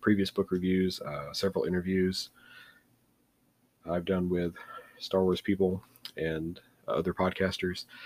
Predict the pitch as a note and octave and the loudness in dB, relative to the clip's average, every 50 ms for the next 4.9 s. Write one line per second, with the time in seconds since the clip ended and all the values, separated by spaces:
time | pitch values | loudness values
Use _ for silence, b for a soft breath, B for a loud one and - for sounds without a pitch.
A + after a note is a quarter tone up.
0 | B B B B B B D#2+ D#2 D2+ - F#2+ F#2+ F2+ F#2 F2 F2 F2 F2 E2 - | B B B B B B -4 -2 2 4 4 4 4 4 4 6 6 4 4 2
1 | E2 E2 E2 F2+ G2 F#2+ - G#2+ G2+ F#2 F#2+ F#2 - F#2 F2 - - - - - | 0 0 2 4 4 4 6 6 6 6 6 4 4 4 4 2 0 -8 -12 -12
2 | - _ - - G2 F#2 F2 - _ - F#2+ - - - G2 F#2+ F#2 F#2 F2+ F2+ | -10 _ -2 0 0 0 0 0 _ 2 2 2 2 0 2 2 4 4 2 0
3 | F2+ - - - - - - E2+ F2+ F#2+ F#2+ - G2 F#2 F#2 F#2 - B B B | -2 -4 -8 -14 -14 -8 -2 0 2 2 2 2 2 2 2 0 -2 B B B
4 | B B B B B B B B B _ _ - - - - - - | B B B B B B B B B _ _ -18 -16 -14 -14 -14 -16